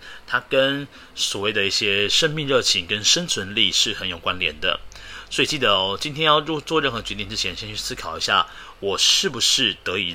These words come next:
能够生存。好，再来红蛇呢，也是另外一个就是比较偏会享受的图腾。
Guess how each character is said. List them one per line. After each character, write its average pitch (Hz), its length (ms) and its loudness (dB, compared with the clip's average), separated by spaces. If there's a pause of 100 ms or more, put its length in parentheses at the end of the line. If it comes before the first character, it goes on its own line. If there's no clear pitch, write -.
能 82 100 -14
够 98 100 -10
生 92 240 -4
存。 76 380 -4 (640)
好， 104 120 -8
再 127 100 6
来 120 100 8
红 143 240 0
蛇 151 220 8
呢， 151 180 4
也 139 100 0
是 180 180 2
另 208 120 2
外 208 100 6
一 180 40 2
个 127 280 6
就 110 120 0
是 110 120 -2
比 92 80 -4
较 107 200 4 (120)
偏 113 160 -4
会 110 280 0
享 - 320 0
受 160 240 4
的 - 80 -2
图 90 180 -8
腾。 82 260 -2